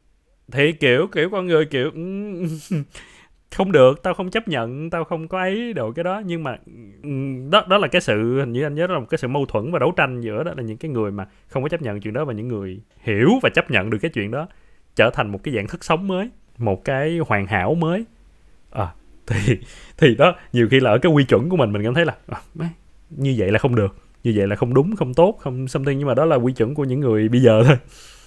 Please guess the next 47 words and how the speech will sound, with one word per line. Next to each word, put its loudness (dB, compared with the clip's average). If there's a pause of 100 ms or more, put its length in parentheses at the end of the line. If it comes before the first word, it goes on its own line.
(380)
Ừ, -6
khi 2
mình -2
đã 0
thành 0
một -6
cái 0
mới 0
thì -4
nó 0
sẽ -2
thành -4
một -8
cái -6
mới. -8 (920)
Biết 2
đâu 4
được, 2
biết 0
đâu, 4 (240)
ai 0
biết 0
được 2
một, -4
một -6
ngày -4
đẹp -4
trời -2
tương -6
lai, -4 (220)
người -6
ngoài -2
hành -8
tinh -4
hạ -6
xuống -6
và -6
nói, -6 (220)
"Tao 2
sẽ 2
cho 0
tụi 0
bay 0
bất -4
tử, -4
nhưng -10
mà," -2